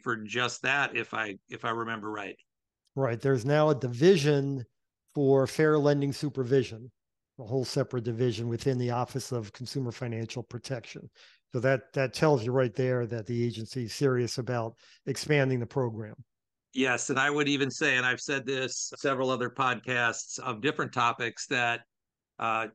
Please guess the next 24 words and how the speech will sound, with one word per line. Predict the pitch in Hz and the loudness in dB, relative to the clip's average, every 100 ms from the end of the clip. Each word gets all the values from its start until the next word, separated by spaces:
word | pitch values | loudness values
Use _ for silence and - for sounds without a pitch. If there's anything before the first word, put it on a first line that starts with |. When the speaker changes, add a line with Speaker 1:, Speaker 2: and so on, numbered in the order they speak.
| _ | _
Speaker 1:
Chairman | - 139 143 117 | 0 2 2 0
Todd | 151 127 | 0 2
Harper | 143 185 147 131 | 4 2 2 -2
is | 113 | -4
very | 143 135 | -4 -4
passionate | 127 143 143 - 135 117 | -2 -2 -2 -4 -8 -6
about | 117 117 - | -2 -2 -4
consumer | 123 135 123 | -10 -6 -6
compliance, | 117 123 - 117 113 117 - - | -6 -6 -2 -2 -2 -6 -10 -6
which | 127 127 | -6 -4
includes | 127 113 170 147 104 | -6 -2 -2 -2 -4
this. | 101 107 - - - _ - | -8 -8 -12 -20 -20 _ -6
And | 123 127 127 123 120 113 - | -2 0 0 0 -2 -4 -10
he | 147 135 135 113 | -4 -2 0 0
has | 135 131 107 | 0 0 -2
been | 127 131 123 | -2 -2 -2
operating | 123 131 135 127 123 | -2 -2 -2 -2 -6
as | 120 - | -10 -10
chairman | - 147 147 135 127 120 - | -2 0 0 -2 -2 -8 -8
with | 127 120 - | -6 -6 -6
two | 147 | -4
Republican | 131 123 143 131 123 123 104 | -2 -2 -2 -2 -4 -6 -6
board | 123 131 110 | -4 -4 -4
members. | 101 85 80 - | -10 -12 -18 -18